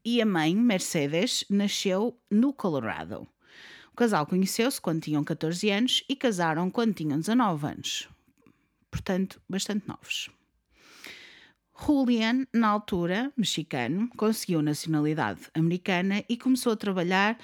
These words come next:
no Santa Fe Railroad, nos caminhos de ferro, na C P, lá do, do sítio. Mercedes trabalhava numa fábrica de botas. Quando o Julian era mais novo,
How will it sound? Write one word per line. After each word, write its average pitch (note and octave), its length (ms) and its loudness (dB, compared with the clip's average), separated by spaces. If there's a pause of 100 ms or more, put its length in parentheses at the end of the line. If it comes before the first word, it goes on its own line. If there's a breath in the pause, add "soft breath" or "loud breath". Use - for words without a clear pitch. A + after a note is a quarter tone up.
(260 loud breath)
no G3 180 2
Santa C4 640 2
Fe E3+ 600 -2 (260)
Railroad, D3 720 0 (540)
nos F3+ 160 0
caminhos F3 320 0
de - 80 -14
ferro, - 440 -6 (560)
na A3 140 2
C F#3 160 0
P, - 160 -8 (400)
lá C#3 220 0
do, B2 500 -4 (160)
do D#3+ 100 -6
sítio. - 400 -8 (440)
Mercedes A3 840 2
trabalhava G#3+ 560 2
numa G3 220 4
fábrica A3 720 -2
de B3+ 240 -2 (100)
botas. - 720 0 (220)
Quando C#4 460 6
o A3+ 120 6
Julian D#3+ 560 2 (220 loud breath)
era E3+ 180 2
mais C#3+ 280 4
novo, C#3 440 2